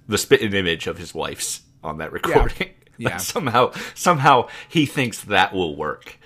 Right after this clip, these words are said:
Speaker 1: Like, he is so distraught in his fantasy that that seems like an accurate,
Speaker 2: I won't,
Speaker 1: an
Speaker 2: I mean,
Speaker 1: accurate
Speaker 2: I
Speaker 1: thing.
Speaker 2: love, I love, I mean, like, eh, let's be clear here. His fantasy frame up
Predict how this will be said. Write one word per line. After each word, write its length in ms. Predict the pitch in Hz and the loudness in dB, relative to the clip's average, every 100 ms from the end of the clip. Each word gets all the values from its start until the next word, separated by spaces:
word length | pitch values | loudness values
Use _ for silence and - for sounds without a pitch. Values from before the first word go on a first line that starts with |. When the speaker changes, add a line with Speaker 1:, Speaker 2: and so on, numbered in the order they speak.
| - - | -20 -2
Speaker 1:
Like, 240 | 117 101 98 | 2 2 2
he 160 | 139 | 2
is 140 | 131 - | 2 0
so 600 | - 143 139 131 120 110 - - 113 | 2 4 4 2 -2 -6 -12 -20 -6
distraught 720 | 113 101 - 113 117 110 - | -2 0 0 4 6 6 2
in 80 | 95 | -6
his 180 | 98 - | -6 -4
fantasy 720 | 110 90 87 - 85 80 76 _ - _ _ 95 - - _ - 110 | 0 0 -2 -6 -6 -8 -8 _ -20 _ _ -20 -20 -20 _ -18 0
that 260 | 113 104 107 | 0 2 0
that 180 | 98 | 0
seems 280 | - 95 82 | 0 -6 -4
like 160 | 80 85 | -6 -6
an 100 | 82 | -2
accurate, 420 | 80 - 76 73 | -2 -2 -6 0
Speaker 2:
I 180 | 185 196 | 2 4
won't, 280 | 202 233 175 | 2 0 0
Speaker 1:
an 60 | 202 | 0
Speaker 2:
I 80 | 240 | 0
mean, 120 | 233 | -2
Speaker 1:
accurate 80 | 208 | 0
Speaker 2:
I 80 | |
Speaker 1:
thing. 100 | 240 | 0
Speaker 2:
love, 240 | 233 233 202 | 0 -2 -4
I 140 | 165 190 | -6 -6
love, 420 | 196 214 214 170 _ _ - - - 277 | -6 -8 -8 -12 _ _ -20 -20 -18 -16
I 60 | |
mean, 140 | 269 294 | -12 -6
like, 280 | 269 247 _ _ | -6 -8 _ _
eh, 120 | 226 - | -16 -8
let's 260 | 220 233 160 | -4 -2 -2
be 100 | 143 | -6
clear 380 | 190 202 143 107 | 0 0 0 -4
here. 320 | 104 90 80 _ - | -10 -12 -14 _ -20
His 380 | - 175 180 - | -6 -2 -2 -4
fantasy 800 | - 160 180 151 139 135 117 101 _ - | -8 -8 -8 -10 -12 -10 -10 -12 _ -14
frame 360 | - 180 139 | -8 -6 -8
up 180 | 104 | -10